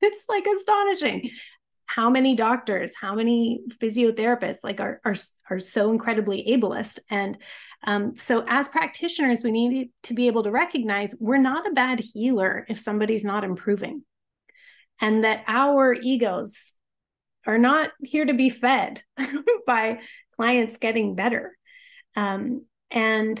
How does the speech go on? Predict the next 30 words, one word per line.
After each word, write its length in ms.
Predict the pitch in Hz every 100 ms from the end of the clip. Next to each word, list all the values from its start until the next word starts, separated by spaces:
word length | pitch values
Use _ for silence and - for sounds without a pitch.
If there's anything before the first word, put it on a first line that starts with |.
| -
that 160 | 247
we 120 | 262
need 180 | 277 294
to 60 | -
be 80 | 294
able 140 | 262
to 80 | 254
hold 480 | 254 247 285 311 214
this 220 | 254 247
nuance 640 | 226 311 320 208 226 - - _
as 180 | 233 220
a 60 | 208
client, 600 | - 285 453 277 196 -
as 200 | 233 214
a 80 | 220
per-, 220 | 214 - -
as 160 | 214
a 60 | 214
person 340 | - 311 311
on 80 | 247
a 60 | 226
healing 340 | 247 226 208
journey, 420 | 196 269 330 247
between 640 | 220 226 - 226 226 220 214 - - _
wanting 560 | 185 208 226 254 320 330
to 120 | 302
get 260 | 240 247 233
better 440 | 190 240 330 381 403
and 240 | 240 240
efforting 640 | 202 196 262 254 294 302 330